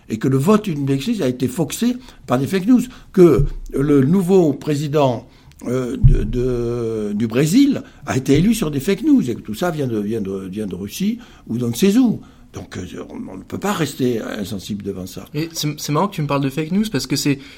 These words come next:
Speaker 2: ça crée un petit peu le, le, le, la, la folie, ce mot un petit peu buzz. La, la, la, la fausse nouvelle, en termes très concrets, elle est, elle est, elle est très ancienne.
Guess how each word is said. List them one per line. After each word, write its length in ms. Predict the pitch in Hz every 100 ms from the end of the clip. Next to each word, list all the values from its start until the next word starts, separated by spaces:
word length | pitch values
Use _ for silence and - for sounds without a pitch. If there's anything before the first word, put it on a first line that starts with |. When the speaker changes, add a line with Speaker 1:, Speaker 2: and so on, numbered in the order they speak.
| - -
Speaker 2:
ça 180 | -
crée 240 | 123 - 165
un 100 | 147
petit 160 | 147 139
peu 180 | 151
le, 220 | 151 131 131
le, 200 | 131 131
le, 220 | 127 127
la, 120 | 131
la 140 | 127
folie, 400 | 123 151 151 180
ce 140 | 175 147
mot 220 | 139 147
un 100 | 135
petit 160 | 131 -
peu 160 | 139
buzz. 320 | 139 175 185 - - - _ - - _ -
La, 160 | 131 135
la, 280 | 127 113
la, 260 | 113 90 104
la 120 | 127
fausse 340 | - 165 147 147
nouvelle, 460 | 135 165 185 196 196 - - - - 139
en 120 | 127
termes 220 | 127 131
très 180 | - 139
concrets, 320 | 135 131 170
elle 140 | 156
est, 100 | 131 131
elle 140 | 131
est, 40 | 131
elle 140 | 123
est 40 |
très 180 | 123 135
ancienne. 360 | 139 139 147